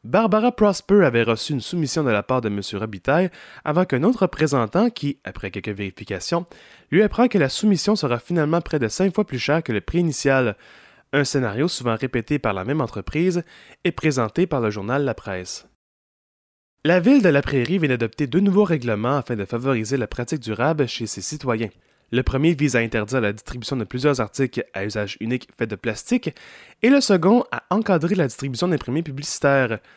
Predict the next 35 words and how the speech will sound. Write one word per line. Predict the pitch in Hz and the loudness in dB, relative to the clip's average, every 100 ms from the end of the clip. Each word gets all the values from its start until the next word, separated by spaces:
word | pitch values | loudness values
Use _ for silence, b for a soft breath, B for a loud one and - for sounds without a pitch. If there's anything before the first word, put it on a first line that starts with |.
| b b b b | b b b b
Ces | - | -2
nouveaux | 143 139 | 2 2
règlements | 123 120 107 135 185 | 2 0 0 0 0
s'appliquent | 127 123 131 | -4 -4 -2
à | 110 | -2
la | 101 | -2
fois | 131 - | -4 -6
aux | - | -6
commerçants, | - 165 151 - 165 240 _ b b | -2 0 0 0 0 0 _ b b
qui | - | -2
ne | 151 | -2
pourront | 131 127 117 | 0 -4 -4
plus | - 220 | -4 -2
distribuer | 262 - 160 123 113 135 | -2 -2 -4 -4 -2 -2
des | 107 | -2
articles | 107 - 135 - - | -4 -6 -8 -8 -10
à | 101 | -6
usage | 107 110 107 104 | -6 -4 -4 -4
unique, | 131 127 190 - - b b b b - | -4 -2 -2 -4 -12 b b b b 2
et | 269 | 4
les | 262 | 6
citoyens | - 147 143 117 165 277 269 | 4 0 2 2 4 2 0
qui, | - 196 262 285 | 0 4 4 2
s'ils | - - 139 113 | -6 -6 -4 -2
souhaitent | 131 | -4
recevoir | 113 110 110 120 | -4 -4 -2 -2
des | 120 110 | -2 -4
imprimés | 113 107 110 | -4 -4 -6
publicitaires, | 110 104 98 - 151 185 190 120 b b b b | -6 -10 -10 -2 2 2 2 -4 b b b b
devront | 156 170 294 | 2 6 6
le | 233 | 6
signaler | - 190 143 151 | 4 4 4 4
avec | 196 143 | 4 2
un | 117 | -2
collant | - 131 156 | 0 0 0